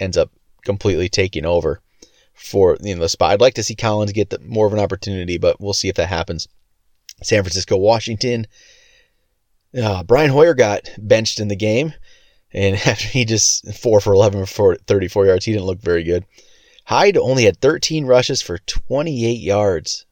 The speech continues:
but two touchdowns salvaged his day. Five catches, forty-seven yards helped as well. So he had a very good game in standard and good game in P P R as well, just off these touchdowns. Matt Breida only had four for twenty-one, so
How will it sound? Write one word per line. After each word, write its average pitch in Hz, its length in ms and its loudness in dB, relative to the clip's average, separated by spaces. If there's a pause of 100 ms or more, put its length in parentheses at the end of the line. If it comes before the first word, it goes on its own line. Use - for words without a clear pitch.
(140)
but - 220 0 (300)
two 160 160 -4
touchdowns 110 680 -2 (300)
salvaged 120 440 4
his 101 140 -6
day. 104 400 4
Five 147 320 0
catches, 117 320 0
forty-seven 104 460 0
yards 101 260 2
helped 101 220 2
as 110 120 -12
well. 98 320 2 (360)
So - 140 -4
he 151 80 6
had 190 80 6
a 120 60 2
very 110 320 2
good 113 220 0
game 113 220 2
in 95 80 -2
standard 110 420 0
and 90 220 -8 (160)
good 104 180 -4
game 120 180 0
in 104 80 -4
P 123 160 -6
P 110 120 0
R 123 160 8
as 113 100 0
well, 135 240 4 (500)
just 104 200 0
off 107 140 4
these 104 220 -6
touchdowns. 101 680 -2 (640)
Matt 120 200 0
Breida 117 540 2
only 110 220 0
had 98 120 6
four 107 200 2
for 104 80 -10
twenty-one, 98 480 0
so 90 280 2